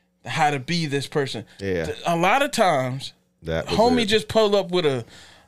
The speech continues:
Speaker 1: Batmobile that's f-, to the nines and got
Speaker 2: Yeah.
Speaker 1: all the
Speaker 2: Bells and
Speaker 1: attachments. Like,
Speaker 2: whistles.
Speaker 1: "Bro, how, how you do that? You just got out of training. Like, what you mean?"
Speaker 2: Yeah.
Speaker 1: Yeah, we know you got the money, but you don't know what it takes to, to, to
Speaker 2: Yeah.
Speaker 1: defend the city yet.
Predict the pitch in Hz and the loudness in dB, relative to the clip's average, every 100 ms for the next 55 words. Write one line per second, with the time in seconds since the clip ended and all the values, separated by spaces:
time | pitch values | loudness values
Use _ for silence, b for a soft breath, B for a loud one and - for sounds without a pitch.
0 | B _ _ 113 175 202 190 185 175 180 | B _ _ -6 0 0 2 2 2 2
1 | 147 135 - - - - 202 202 175 185 | 2 -2 -6 -10 -8 0 2 2 2 4
2 | 175 147 127 139 147 143 156 202 202 190 | 4 2 0 -2 0 2 4 4 4 2
3 | 185 160 - - 82 123 127 127 123 127 | 0 -4 -10 -2 2 4 4 4 4 4
4 | 139 131 117 277 262 330 311 262 - 330 | 4 4 2 2 0 -4 -6 -8 -8 -10
5 | 294 294 180 - 160 269 247 214 226 226 | -6 -6 -6 -8 -10 -8 -6 -2 0 0
6 | 226 220 240 285 196 156 156 208 - 220 | -2 -4 -2 -2 -2 -2 -2 -2 0 2
7 | 220 196 - 131 170 185 196 - 190 240 | 2 2 -2 0 2 4 2 0 -4 0
8 | 277 277 226 214 185 240 185 165 208 233 | 2 2 0 2 0 0 -2 -4 -4 -2
9 | 208 190 185 175 151 - 190 185 - - | 0 0 0 -2 -4 -4 -4 -4 -8 -8
10 | 139 _ _ _ _ _ _ _ - 180 | -8 _ _ _ _ _ _ _ -4 -2
11 | 143 - 180 170 147 208 196 170 - 214 | -4 -6 -2 0 2 2 0 -2 -2 -4
12 | 143 120 - | -4 -8 -10